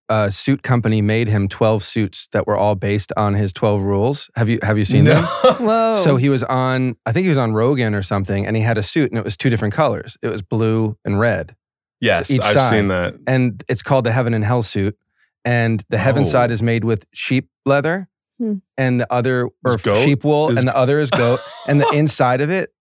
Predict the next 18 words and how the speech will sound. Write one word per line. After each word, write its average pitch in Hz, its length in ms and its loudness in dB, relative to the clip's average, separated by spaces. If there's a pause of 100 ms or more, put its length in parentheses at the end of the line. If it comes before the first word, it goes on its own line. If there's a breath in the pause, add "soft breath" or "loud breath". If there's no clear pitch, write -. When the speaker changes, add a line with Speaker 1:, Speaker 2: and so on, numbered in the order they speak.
(100)
Speaker 1:
the 127 140 2
lining 117 260 4 (100)
Speaker 3:
Yeah. - 20 2
Speaker 1:
is, 131 120 0
like, 117 160 -4
a 107 80 -2
heaven 127 300 0
and 113 120 0
hell 120 220 0
scene. 101 480 -4 (420)
Speaker 2:
Dang. 120 720 -2
Speaker 1:
Yeah, 123 280 2
and 107 80 -2
I 113 40 0
was 107 80 -2
like, 95 120 -4
That's 107 260 -2
a - 180 -14